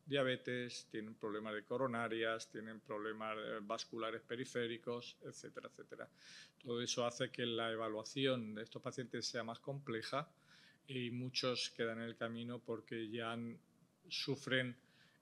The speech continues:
eh, daños, comorbilidades, que llamamos, eh, añadidos a la enfermedad del hígado que les impide ser candidatos a trasplante. Eso es un problema que es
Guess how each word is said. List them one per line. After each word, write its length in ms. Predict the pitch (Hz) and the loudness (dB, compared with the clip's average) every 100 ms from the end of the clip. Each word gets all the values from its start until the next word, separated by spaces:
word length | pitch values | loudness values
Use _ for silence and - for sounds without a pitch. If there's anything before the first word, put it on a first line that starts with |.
| - | 2
eh, 600 | 127 117 117 110 110 117 | 6 8 8 8 8 4
daños, 720 | 117 123 123 127 123 117 - | 4 4 6 4 4 2 -2
comorbilidades, 920 | - 117 113 113 110 120 135 110 104 - | -4 0 0 2 4 8 10 8 4 -4
que 100 | 113 | -6
llamamos, 520 | 117 120 117 104 - | -4 -4 -4 -8 -8
eh, 240 | 123 113 110 - _ _ - | -6 -6 -6 -12 _ _ -8
añadidos 720 | 131 123 113 113 113 113 - | -4 0 2 2 2 0 2
a 80 | 110 | 2
la 140 | 107 | 2
enfermedad 400 | 107 143 117 113 | 0 -8 -4 -2
del 120 | 113 | 0
hígado 320 | 123 120 113 | 0 0 -2
que 120 | - 110 | -4 -6
les 200 | 110 - | -6 -6
impide 380 | 117 127 113 | -4 0 0
ser 160 | 113 110 | -2 -4
candidatos 560 | 113 107 101 98 117 - | -6 -4 -4 -4 -6 -10
a 20 | |
trasplante. 540 | - - - - - - _ - - - - - _ | -14 -14 -14 -14 -18 -20 _ -20 -20 -16 -16 -16 _
Eso 200 | - 123 | -6 -4
es 100 | 131 | -4
un 120 | 131 117 | -4 -2
problema 600 | 120 120 135 147 160 175 | 0 6 8 8 6 4
que 300 | 123 110 110 | 2 2 0
es 300 | 104 - | -2 -6